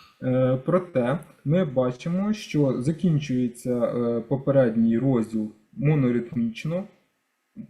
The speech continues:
без імітування, е, не моноритмічно, а квітчастим контрапунктом, а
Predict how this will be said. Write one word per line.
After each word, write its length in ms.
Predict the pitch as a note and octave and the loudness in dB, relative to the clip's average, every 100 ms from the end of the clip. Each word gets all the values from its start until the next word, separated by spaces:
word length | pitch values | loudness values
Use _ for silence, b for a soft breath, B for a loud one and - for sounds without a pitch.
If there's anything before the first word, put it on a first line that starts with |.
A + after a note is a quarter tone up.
| _ _ _ _ _ _ - B2+ - | _ _ _ _ _ _ -14 -12 -6
без 480 | C3+ D3 D3 - - - | 0 2 2 -2 -14 -2
імітування, 840 | D3 D3 D3 D3 D3+ D3+ D3+ E3+ b b b b _ | 2 2 0 -4 -2 -2 -4 -6 b b b b _
е, 360 | B2 B2+ B2+ C3 - C#3 - - | -4 0 -2 -4 -10 -14 -14 -4
не 200 | D#3 D3 | 2 4
моноритмічно, 760 | D3+ D3+ D3 D3+ E3 - B2+ | 4 2 0 -2 -4 -4 -6
а 100 | B2 | -6
квітчастим 580 | A#2+ C#3 C3+ B2 - B2+ | -4 -4 -2 -4 -4 -6
контрапунктом, 840 | C#3+ D#3 F3 E3 G3 G3 G3+ G3+ B B B B - | -4 -4 -4 -4 -2 -2 -2 -4 B B B B 2
а 320 | D3+ D3 | 4 6